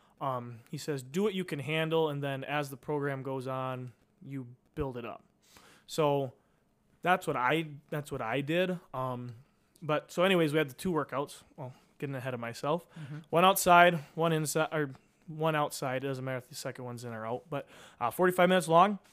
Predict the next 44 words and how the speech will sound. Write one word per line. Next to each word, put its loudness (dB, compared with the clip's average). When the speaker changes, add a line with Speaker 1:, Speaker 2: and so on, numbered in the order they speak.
Speaker 1:
Then -2
you 2
have -2
to -14
drink -4
a -16
gallon 0
of 0
water 4
a -4
day, 0
which -8
for -8
some 0
people, 0
it's -6
not -2
super -6
hard, 4
but -2
if -6
you -8
don't -2
consistently -8
drink -6
throughout -2
the -16
day, 2
you're 0
gonna -4
be 0
like 0
me 2
in 4
a 2
few -4
times -2
where -4
you 0
have -2
to -8
jug 2
half -2
a, -14